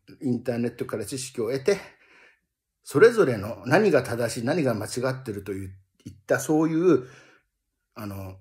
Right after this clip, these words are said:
自我ができ、芽生えます。そういった自我のね、何にもない元々のそういう肉体の方の五つの感覚器官である五感。それを純粋に感じていると、そういう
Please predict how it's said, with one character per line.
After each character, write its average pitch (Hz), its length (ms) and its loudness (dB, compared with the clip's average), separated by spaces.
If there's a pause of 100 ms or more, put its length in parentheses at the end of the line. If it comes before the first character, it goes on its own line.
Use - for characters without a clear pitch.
(100)
自 151 260 -6
我 127 80 4
が 117 120 -4
で 104 120 -10
き、 - 40 -18 (220)
芽 113 120 -6
生 101 180 -8
え 92 60 -8
ま - 140 -10
す。 - 280 -14 (960)
そ - 240 -4
う 190 60 2
い 185 60 -2
っ - 20 -8
た 165 180 2
自 151 260 0
我 160 60 6
の 110 160 -2
ね、 - 260 -6 (200)
何 170 240 0
に 185 80 0
も 180 100 0
な 170 160 2
い 139 140 4
元 123 260 2
々 175 280 -2
の 180 160 2
そ 131 220 4
う 131 60 6
い 135 240 4
う 131 140 2 (720)
肉 120 220 -4
体 156 220 6
の 147 100 4
方 160 180 4
の 123 100 2
五 131 180 -6
つ 151 120 -2
の 123 100 2
感 127 260 -4
覚 127 240 -6
器 - 80 -20
官 117 220 0
で 107 80 -4
あ 107 60 -2
る 107 80 -4
五 95 140 -8
感。 113 260 -8 (1400)
そ 156 160 -4
れ 160 80 -2
を 170 120 2
純 156 280 4
粋 196 180 2
に 190 80 0
感 180 280 0
じ 165 140 -8
て 170 140 6
い 175 40 8
る 185 140 2
と、 175 200 4
そ 147 220 4
う 139 40 4
い 135 140 4
う 131 100 -8